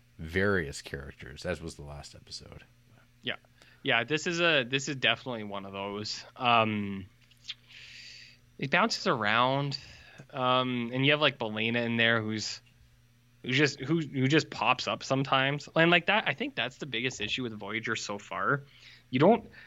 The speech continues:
Speaker 2: the characters that they've been giving attention to are characters like Kes, and you're just like, nobody fucking cares. It's like, do a Janeway episode or do a Tuvok episode or something.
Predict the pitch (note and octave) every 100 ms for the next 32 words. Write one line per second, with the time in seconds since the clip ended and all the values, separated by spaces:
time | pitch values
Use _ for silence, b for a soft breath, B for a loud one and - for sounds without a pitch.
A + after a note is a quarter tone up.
0 | B D3 C3+ A#2+ D3 - A#3+ F3+ B2 C3
1 | C3 A#2+ G#2+ G#2 B2+ A2+ - G2+ B2+ A#2+
2 | D3+ D3+ A#2+ - C3 D3+ D#3 - - -
3 | G#2 - - - B2 B2+ B2+ B2 A#2 G#2+
4 | - B2+ C3 D#3+ D3+ - - - A#2+ -
5 | A#2+ A2 - - B B B - B2+ -
6 | D#3 D#3 A2 C#3+ C#3 G#2 G2+ G2+ - F2+
7 | - _ b b A#2 C3+ C3 - B2+ C3+
8 | F#2 G2+ G#2+ - - G2 F#2+ - A#2+ C3
9 | G2+ F#2